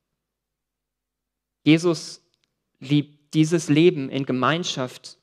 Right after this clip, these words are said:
mit ihm und mit Menschen so sehr, dass er dafür sogar den Tod auf sich genommen hat.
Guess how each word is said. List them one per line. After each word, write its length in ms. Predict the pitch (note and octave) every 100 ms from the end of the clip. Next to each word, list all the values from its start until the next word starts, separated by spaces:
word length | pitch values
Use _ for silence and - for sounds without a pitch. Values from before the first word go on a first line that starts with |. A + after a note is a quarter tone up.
| -
mit 240 | C3 -
ihm 240 | D#3+ F#3 D3
und 160 | B2+
mit 160 | B2+ B2+
Menschen 560 | C3+ D#3+ - B2+ C3 - _ _ _ _ _ _ -
so 340 | A#2+ D3 F3+
sehr, 460 | D3 C#3 B2+ C3 D3 _ _ _ _ _ _ _ _ _ _ _ _
dass 140 | A#2+
er 140 | B2+ C3
dafür 340 | C3 D3 D#3+
sogar 240 | D3 C#3+ C#3
den 160 | B2
Tod 300 | - E3 F3
auf 160 | G2+ -
sich 180 | - -
genommen 380 | G#1 - - -
hat. 220 | -